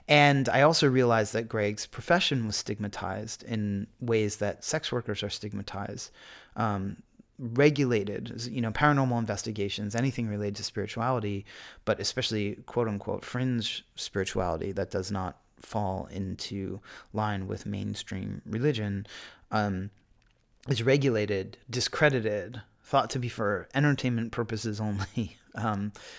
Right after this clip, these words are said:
you know, uh, so, so as to discredit any of the true substance and depth.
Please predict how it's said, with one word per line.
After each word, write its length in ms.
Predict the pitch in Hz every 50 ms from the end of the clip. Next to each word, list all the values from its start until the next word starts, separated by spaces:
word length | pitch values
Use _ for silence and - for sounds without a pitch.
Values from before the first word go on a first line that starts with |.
| - - - _
you 140 | - 120 117
know, 300 | 110 107 101 98 98 104 -
uh, 220 | 101 107 104 101 107
so, 320 | - - 113 107 107 90 98
so 280 | - - - 117 110
as 180 | 107 101 101 -
to 160 | - - 107
discredit 440 | 101 104 - - - - 113 107 104
any 220 | 101 101 101 98
of 120 | 98 101 101
the 340 | 101 98 95 101 104 104 - _ _ _ _ _
true 220 | - - - 123 107
substance 520 | - - 117 110 - - - 107 98 -
and 160 | 107 104 98
depth. 440 | 104 104 101 95 - - - - -